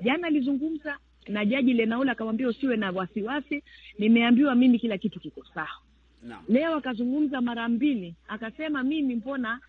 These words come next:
Speaker 1: ile, uh, ujumbe tunapata kutoka kwa watu wetu sisi ni kwamba ile kampuni imekataa kufungua." Lakini Jaji Lenaula akasema, "Usiwe na wasiwasi, mimi nimeambiwa kila kitu ni sawa." So mimi nataka ku-, mimi kesho nitategea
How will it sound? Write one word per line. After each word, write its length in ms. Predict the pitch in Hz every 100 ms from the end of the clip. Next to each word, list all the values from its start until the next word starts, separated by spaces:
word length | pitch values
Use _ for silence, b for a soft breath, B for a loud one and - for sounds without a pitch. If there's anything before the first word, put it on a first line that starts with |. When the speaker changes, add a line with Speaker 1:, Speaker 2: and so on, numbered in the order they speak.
| _ _
Speaker 1:
ile, 840 | - 311 285 254 240 226 220 196 - - 202 196
uh, 80 |
ujumbe 300 | 208 277 277
tunapata 520 | 247 233 208 - 175 226
kutoka 340 | - 254 240
kwa 140 | 196
watu 340 | 185 180 - 214
wetu 280 | 262 - 185 -
sisi 200 | 220 - - _ _
ni 140 | 220 240
kwamba 580 | - 311 294 269 269 262 _ _ _
ile 220 | - 294 285
kampuni 420 | 240 214 277 247
imekataa 440 | 214 208 190 220
kufungua." 640 | - 160 - 165 165 165 - _ _ _ -
Lakini 380 | 160 170 262 247
Jaji 420 | 254 277 233 247
Lenaula 400 | 214 208 233 262
akasema, 360 | 202 202 269 220
"Usiwe 200 | 269 247
na 100 | 202
wasiwasi, 580 | 190 233 294 - 302 B B -
mimi 120 | 269
nimeambiwa 320 | 262 208 226
kila 160 | 226 196
kitu 180 | 180 175
ni 120 | 151 -
sawa." 160 | 160
So 160 | 160 240
mimi 120 | 294
nataka 320 | 302 294 262
ku-, 340 | - 240 233 - _ _ -
mimi 260 | 294 320
kesho 340 | 247 320 220 254
nitategea 1040 | 240 220 220 214 208 - 220 233 277 185